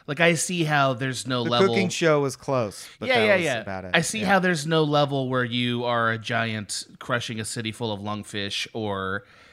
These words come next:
Speaker 1: how you're, there's no X-Files s-, level. You know what I mean? Like, that, that stuff doesn't exist.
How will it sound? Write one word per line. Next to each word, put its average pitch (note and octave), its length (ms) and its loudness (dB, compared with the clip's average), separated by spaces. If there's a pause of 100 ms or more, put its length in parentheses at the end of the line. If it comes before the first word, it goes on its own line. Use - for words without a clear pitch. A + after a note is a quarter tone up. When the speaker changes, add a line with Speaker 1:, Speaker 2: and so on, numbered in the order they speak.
Speaker 1:
how C3+ 180 0
you're, A2+ 340 0
there's B2+ 240 -8
no C#3 120 0
X-Files G#2 920 -4
s-, - 200 -6 (300)
level. G2+ 400 -4
You C#3+ 100 -6
know C#3+ 60 2
what C#3 60 2
I C3 40 0
mean? C3 120 -2
Like, B2 140 -2
that, C3 220 0
that C3+ 160 2
stuff - 200 -6
doesn't A#2 240 -4
exist. G#2 420 -6